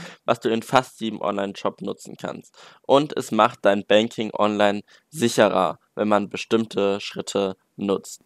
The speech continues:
Kleiner Hinweis, bei Amazon kann man beispielsweise nicht mit PayPal bezahlen, das heißt, nicht überall kann man mit PayPal bezahlen.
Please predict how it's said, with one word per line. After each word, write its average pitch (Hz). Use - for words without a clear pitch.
Kleiner 151
Hinweis, 139
bei -
Amazon 131
kann 123
man 107
beispielsweise 107
nicht 117
mit 123
PayPal 104
bezahlen, 101
das 104
heißt, -
nicht 117
überall 131
kann 117
man 98
mit -
PayPal 104
bezahlen. 104